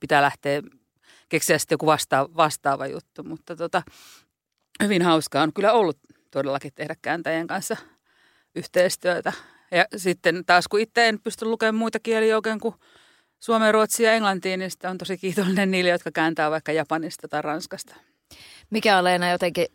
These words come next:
Speaker 2: ehkä yllättävin suunta maailmankolkka, mistä on tullut fanipostia?
Speaker 1: No, joku Japani on tietysti aika kaukana, tai kun mä olin Uruguayssa, niin oli hauskaa, kun mä sain siellä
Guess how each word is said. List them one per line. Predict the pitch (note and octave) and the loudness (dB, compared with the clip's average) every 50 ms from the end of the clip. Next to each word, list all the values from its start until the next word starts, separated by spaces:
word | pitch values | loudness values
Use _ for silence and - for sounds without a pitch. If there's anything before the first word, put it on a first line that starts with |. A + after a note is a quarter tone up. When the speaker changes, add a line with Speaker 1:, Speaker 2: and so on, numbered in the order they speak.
| _ _ | _ _
Speaker 2:
ehkä | - F3 E3 - D#3 | -2 -2 0 0 0
yllättävin | D3 F#3+ F#3+ F3+ F3 - _ E3+ D#3+ E3+ D#3+ E3 - - - | 2 2 2 0 -2 0 _ -2 -2 -2 -4 -4 -8 -8 -8
suunta | - - - F3+ F3 E3 E3 E3 E3 D3 E3 D#3 D3+ | -6 -2 0 0 0 0 0 -2 -2 0 0 0 0
maailmankolkka, | D#3+ F3 F3 E3+ E3 D#3+ D#3+ E3 D#3+ - D#3+ D#3 D#3+ _ - D#3+ | 0 0 0 0 0 -2 -4 -6 -2 0 0 0 0 _ -4 -4
mistä | D#3+ E3 D#3 - _ - | -2 -4 -6 -6 _ -6
on | C#3+ D3+ - | -6 -4 -4
tullut | - D#3 D3+ D3+ D3 D3 D3+ D3+ | -2 -2 -2 -2 -2 -4 -6 -6
fanipostia? | - - E3+ E3 D#3+ E3+ E3+ E3 _ - - A#3 - - - _ - F3 - A3+ - - - _ _ _ _ _ _ _ _ _ _ _ _ _ _ - - - _ _ _ - | -4 -2 -2 0 0 -2 -6 -8 _ -8 -6 -6 -6 -6 -8 _ -4 -2 -2 -2 -2 -4 -14 _ _ _ _ _ _ _ _ _ _ _ _ _ _ -20 -20 -20 _ _ _ 0
Speaker 1:
No, | G#3+ A#3+ B3 B3+ B3+ _ _ _ _ _ - - - - - - - _ - _ _ _ _ _ A3 | 4 6 6 4 4 _ _ _ _ _ -8 -6 -6 -8 -12 -16 -20 _ -20 _ _ _ _ _ -2
joku | A#3 A#3+ - C4 | -2 0 2 2
Japani | C4 D4+ E4 D#4 - F3 D#3+ G3 A#3+ | 4 4 4 4 4 2 2 4 0
on | B3+ | 0
tietysti | A#3+ B3 - _ A3 | 0 -2 -2 _ 0
aika | A3 G3+ - F#3 | 0 0 -2 -4
kaukana, | _ G3 F3+ D3+ D3 D3+ D3+ - - - - - - - - _ | _ 4 4 6 4 2 0 -2 -4 -6 -6 -8 -8 -10 -12 _
tai | - - - - - - _ | -6 -6 -6 -6 -8 -12 _
kun | - F3+ E3+ | -12 -10 -6
mä | E3+ E3 | -4 -4
olin | E3 E3+ E3+ - | -2 -4 -4 -2
Uruguayssa, | F3+ F3 E3+ E3 D#3 - - - G3 G3 - - - | -2 -2 -2 0 0 0 0 0 -2 -4 -6 -10 -8
niin | F3+ F#3 - | -10 -10 -10
oli | - G3 | -12 -10
hauskaa, | F3+ - - - - - - F#3+ | -10 -10 -10 -10 -10 -10 -10 -10
kun | E3+ E3+ | -10 -12
mä | G3 F#3 | -12 -10
sain | - - - F3+ | -8 -10 -8 -8
siellä | - - - | -10 -10 -12